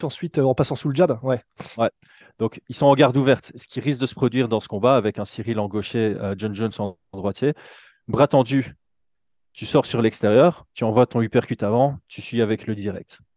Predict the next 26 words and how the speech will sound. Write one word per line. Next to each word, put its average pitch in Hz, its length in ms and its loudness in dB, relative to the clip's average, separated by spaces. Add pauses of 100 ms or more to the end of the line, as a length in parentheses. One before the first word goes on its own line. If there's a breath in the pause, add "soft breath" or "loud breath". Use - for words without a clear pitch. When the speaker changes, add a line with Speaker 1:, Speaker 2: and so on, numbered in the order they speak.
(180)
Speaker 2:
Ça - 120 -14
a 87 40 -12
super 143 380 2
bien 135 100 4
fonctionné 120 420 -4
contre 113 260 -4
Holloway, 110 300 0
co-, - 160 -8
euh, 135 140 8
con-, 113 320 -2
euh, 104 320 2
pour 117 140 -6
McGregor 113 420 0
contre - 240 -10
Holloway. 117 300 -2 (340 loud breath)
Je - 200 -12
pense 156 260 4
que 139 80 -4
ça - 120 -4
peut 123 140 -4
très 147 480 2
bien 123 160 2
fonctionner 113 460 -8
contre 110 200 -8
John 104 180 -4
Jones 127 260 0